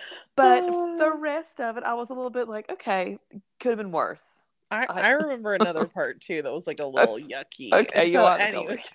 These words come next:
Speaker 2: <laughs> anyway, but in the, in the long scheme of things, <sighs> rom-coms just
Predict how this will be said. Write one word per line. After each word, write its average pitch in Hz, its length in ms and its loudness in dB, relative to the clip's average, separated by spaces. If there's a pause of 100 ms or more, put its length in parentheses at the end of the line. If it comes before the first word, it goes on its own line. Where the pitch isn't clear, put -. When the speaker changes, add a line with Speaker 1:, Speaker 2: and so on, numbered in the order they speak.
(400)
Speaker 2:
<laughs> - 840 -12
anyway, 196 640 -2 (140)
but 294 180 0
in 339 100 -10
the, 359 280 -4
in 233 100 -10
the 208 80 -8
long 190 380 -4
scheme 208 240 -14
of 208 40 -10
things, 220 280 -8 (160)
<sighs> - 1080 -18
rom-coms 294 600 0
just 262 200 -8